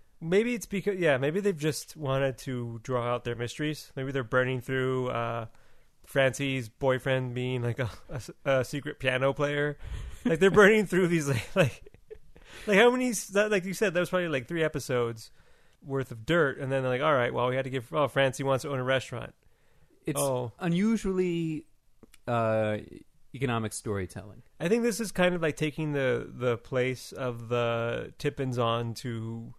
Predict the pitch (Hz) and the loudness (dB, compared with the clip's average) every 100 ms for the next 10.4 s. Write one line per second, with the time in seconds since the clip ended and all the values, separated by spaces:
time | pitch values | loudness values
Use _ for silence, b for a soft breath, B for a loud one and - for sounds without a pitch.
0 | _ - - _ - 120 - 120 - 117 | _ -20 -20 _ -8 -8 -6 -10 -8 -10
1 | - - 131 - - - - - 127 151 | -10 -10 -8 -10 -14 -20 -20 -8 2 2
2 | 156 - 143 165 147 139 127 127 127 120 | 2 -4 -2 0 -2 -2 0 0 0 0
3 | 120 117 117 107 - 113 107 - - - | 0 0 -2 -6 -8 -8 -8 -16 -16 -4
4 | 117 - - - - - 131 117 - 196 | -2 -2 -6 -8 -8 -12 -8 -8 -8 -2
5 | 254 247 208 202 185 156 139 - 147 156 | 0 0 -2 -4 -4 -6 -8 -12 -2 -2
6 | 151 - - 143 123 113 113 107 - 123 | -2 -10 -12 -6 -2 -2 -4 -6 -8 -6
7 | 113 107 - 113 110 110 95 - 110 104 | -4 -4 -4 -2 0 0 -4 -4 -2 0
8 | 107 139 120 113 110 98 101 - 110 113 | 0 0 0 0 0 0 -2 -6 -2 0
9 | 110 101 110 101 107 107 - 110 - 101 | -2 -2 -4 0 0 0 -4 -6 -6 -10
10 | - 107 104 98 | -10 -8 -6 -8